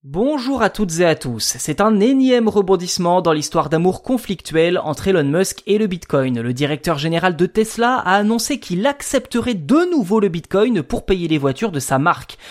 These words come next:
Selon le dirigeant, acheter une Tesla en crypto-monnaie sera finalement possible, mais seulement lorsque le minage de celle-ci sera alimenté pour moitié par des énergies renouvelables.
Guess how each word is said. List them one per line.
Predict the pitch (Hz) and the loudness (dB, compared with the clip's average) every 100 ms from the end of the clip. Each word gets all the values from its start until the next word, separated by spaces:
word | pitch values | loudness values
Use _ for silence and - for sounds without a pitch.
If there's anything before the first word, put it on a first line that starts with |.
| - | -14
Selon | - 147 156 | -4 0 2
le | 143 | 0
dirigeant, | 123 135 143 170 269 - 220 - | 0 0 0 2 0 -2 -10 -2
acheter | 170 - 240 | -2 0 0
une | 226 | 0
Tesla | 226 220 - 240 226 | 2 0 2 0 0
en | - 139 | -2 -4
crypto-monnaie | - 285 - 226 190 180 254 | -2 -2 0 0 2 0 -2
sera | - 196 | -2 -2
finalement | 208 - 349 311 233 202 | -2 -2 -2 2 2 2
possible, | 190 175 - 196 226 - - | 2 0 0 0 0 -2 -10
mais | - 143 | -2 -2
seulement | - - 311 214 151 - - | 0 0 2 2 2 0 0
lorsque | 160 196 - | -2 -2 -2
le | 160 143 | 0 2
minage | 147 170 151 | 2 2 0
de | 127 | -2
celle-ci | 127 - 165 - 277 | -4 -2 -4 -4 -4
sera | 262 - 311 226 | -4 0 2 2
alimenté | 170 147 143 131 - 226 | 2 2 0 -2 -2 -6
pour | - 330 285 | -4 -2 0
moitié | 196 151 - 143 | 2 0 0 -4
par | 165 165 139 | 0 -2 -2
des | 131 135 | -2 0
énergies | 123 180 196 | -2 -2 -2
renouvelables. | 247 240 180 139 113 113 | 2 2 2 0 -2 -6